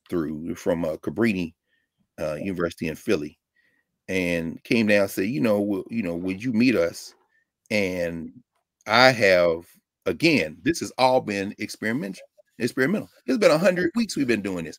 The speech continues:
When we started, as you say, "Can I press record?" That's brilliantly last week. We did them four hours, which, you know,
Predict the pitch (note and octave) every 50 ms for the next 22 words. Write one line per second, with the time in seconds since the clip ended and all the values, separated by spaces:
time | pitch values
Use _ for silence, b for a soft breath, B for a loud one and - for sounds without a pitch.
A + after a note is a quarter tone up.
0 | _ - A#2 B2 B2+ B2+ - - F#3 E3+ E3+ D#3 C3 B2+ D3+ D3+ - D#3 A2+ F2+
1 | - B B B - G#2 G#2+ A2+ - - C3 C3+ - - B2+ - - B2 A2 F#2+
2 | F#2+ G2 - - - C3+ D#3+ D#3 C3+ B2 G2 G#2+ G#2+ G#2 G#2 G#2 G2+ G2 - -
3 | E2+ E2 G#2 G#2+ A2 A2+ A2 G#2+ G#2 G2+ - - A2+ G#2+ G#2 F#2 E2 F2 - -
4 | F#2+ F2 - A#2 A#2 E2+ E2 D#2